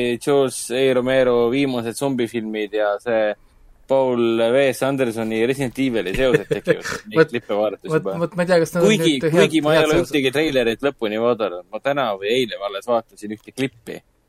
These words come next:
Speaker 1: Äh, mitte klippi, vaid kli-, klippi treilerist vaatasin. Ma ei ole tervikuna treilerit vaadanud meelega. Aga ma olen juba mingite piltide, promopiltidelt aru saanud, et seal tulevad juba mängu mingisugused, äh, zombi surmamängud ja,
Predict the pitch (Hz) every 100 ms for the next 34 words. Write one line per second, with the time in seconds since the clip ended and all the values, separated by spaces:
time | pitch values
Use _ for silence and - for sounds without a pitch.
0 | _ _ - 101 98 98 95 98 95 95
1 | 98 95 95 123 135 131 175 - 117 107
2 | 107 - 135 120 110 104 151 - - 139
3 | 123 87 85 - 98 - _ - 92 104
4 | 135 117 135 120 - 98 113 123 92 -
5 | _ - - - 113 104 85 113 117 95
6 | - - _ _ _ _ _ - 117 120
7 | 135 143 143 139 143 131 117 - 156 147
8 | 113 95 95 139 135 123 113 98 98 117
9 | 110 107 101 92 92 - 123 110 101 120
10 | 107 95 110 104 104 120 127 107 98 107
11 | 101 - 107 98 - 98 92 - 95 95
12 | - _ _ - - 139 143 127 117 135
13 | 139 123 104 104 104 98 95 92 95